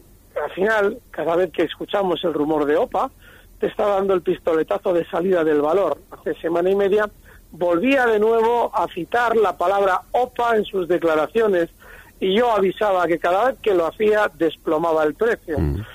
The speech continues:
Speaker 1: Bueno, pues ahí lo tienen, si es que no hay más. Eh,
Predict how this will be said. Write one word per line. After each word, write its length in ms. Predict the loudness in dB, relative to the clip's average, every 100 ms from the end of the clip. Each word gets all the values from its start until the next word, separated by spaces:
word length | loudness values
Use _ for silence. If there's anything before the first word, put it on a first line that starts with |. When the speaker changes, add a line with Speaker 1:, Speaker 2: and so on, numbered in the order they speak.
| -20 -20 -16
Speaker 1:
Bueno, 320 | -4 0 0 -2 -8 -2
pues 180 | 0 2
ahí 140 | 2
lo 100 | 2
tienen, 320 | 2 0 0
si 120 | -2
es 100 | -4 0
que 140 | 0
no 160 | 2 2
hay 100 | 2
más. 220 | 0 -2 -4 -2
Eh, 320 | 2 2